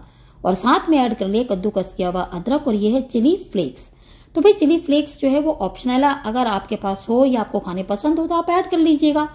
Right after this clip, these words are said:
वरना आप चाहे तो इसे स्किप कर सकते हैं। ठीक है ना जी। तो बस जी, अब मीडियम टू हाई फ्लेम में हम इस मसाले को अच्छे से पेशेंस के साथ भुनने देंगे, क्योंकि भाई यहाँ पर हम प्याज और टमाटर दोनों को ही एक साथ भून रहे हैं।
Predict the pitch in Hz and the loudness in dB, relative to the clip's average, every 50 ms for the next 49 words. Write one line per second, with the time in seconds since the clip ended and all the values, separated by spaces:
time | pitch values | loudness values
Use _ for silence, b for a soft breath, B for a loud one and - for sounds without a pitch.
0 | B B B B B B 226 233 240 254 247 254 247 - 240 220 233 240 240 254 | B B B B B B 0 2 4 4 2 2 0 -2 -2 0 0 0 0 0
1 | 240 240 453 571 640 - - - - 269 233 262 - - 180 170 - - - - | 0 2 0 0 0 -2 -6 -6 -2 -2 -2 0 -2 -4 -4 -4 -6 -10 -10 -8
2 | - 180 175 170 165 - - 220 214 262 254 285 294 330 427 523 523 - b b | -6 -6 -4 -6 -6 -6 -4 -2 0 2 4 4 4 4 2 2 0 -4 b b
3 | b b b b b b 302 262 254 320 370 359 - 339 330 320 285 254 254 240 | b b b b b b 0 4 4 4 4 4 2 0 2 2 4 4 4 4
4 | 277 269 262 277 277 - - 202 240 302 302 - 240 233 240 247 262 254 254 262 | 2 2 2 0 -2 -4 -2 0 0 0 0 -2 -2 0 2 4 4 4 4 2
5 | 262 262 - 285 285 285 277 247 233 - 220 214 220 220 - 269 262 - - 277 | 2 0 0 -2 -4 -2 -2 -2 -2 -2 -2 -2 -2 -2 -2 -2 -2 -2 -4 -8
6 | 277 - - 311 285 269 - 269 262 254 262 - - 262 269 269 330 311 294 - | -8 -4 0 0 0 0 2 0 0 0 0 -2 0 0 2 2 4 2 2 2
7 | - 285 269 277 262 269 240 196 165 180 214 226 240 269 269 208 202 185 180 175 | 0 -4 -2 0 0 0 0 0 0 2 4 4 4 4 4 2 2 0 0 -2
8 | 170 156 151 - _ _ _ - 311 330 320 403 392 392 330 370 370 339 254 247 | -4 -6 -8 -10 _ _ _ 6 6 8 8 8 6 6 6 4 4 4 4 4
9 | 240 262 311 349 349 - 262 277 294 262 220 254 277 311 311 285 - - - 269 | 4 2 0 0 0 2 2 2 2 2 0 2 2 2 2 0 -2 -4 -2 0
10 | 240 233 277 330 330 - - 233 240 240 - 226 214 202 214 214 - 269 226 202 | 2 4 2 2 0 -2 -2 -2 0 0 2 0 2 2 0 0 0 0 2 2
11 | 226 247 269 294 285 294 262 240 240 302 320 - - 254 254 294 302 294 - - | 4 4 4 4 4 4 2 4 4 4 2 2 2 2 2 2 2 0 -4 -4
12 | 226 240 254 233 202 156 202 214 208 214 214 190 180 | -2 -2 0 0 0 0 2 2 2 2 0 -2 -2